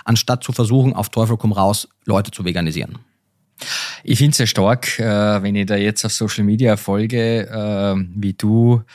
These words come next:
Speaker 2: wirklich, äh, Haltung bewahrst, sag ich einmal, ja, äh, wirklich wie objektiv du jetzt, äh, berichtest.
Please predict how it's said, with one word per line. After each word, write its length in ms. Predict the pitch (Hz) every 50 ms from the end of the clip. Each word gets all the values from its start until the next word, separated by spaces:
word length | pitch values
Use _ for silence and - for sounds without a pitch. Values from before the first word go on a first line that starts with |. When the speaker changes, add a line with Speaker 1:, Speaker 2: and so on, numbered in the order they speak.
| - - - - - - _ _ _
Speaker 2:
wirklich, 580 | 104 101 127 123 - - 117 110 104 - -
äh, 440 | 98 104 101 98 101 98 101 98 95 95 - _ _ _ _ _ _ _ _ _
Haltung 540 | - - 101 113 110 - - 135 127 131 123
bewahrst, 540 | 131 123 110 107 90 95 113 123 - - -
sag 180 | - 110 113
ich 100 | 127 131 120
einmal, 320 | 117 117 120 127 131 123
ja, 760 | 90 87 92 107 117 120 113 107 - 101 98 98 101 101 98
äh, 80 | 90
wirklich 320 | 101 110 107 - 120 104 -
wie 140 | 107 104 98
objektiv 600 | 101 98 - 104 - - - - 120 127 - -
du 200 | - 113 113 117
jetzt, 340 | 110 104 104 104 - -
äh, 180 | - 98 95 95 -
berichtest. 760 | 95 87 95 104 110 - - - 127 120 113 - - -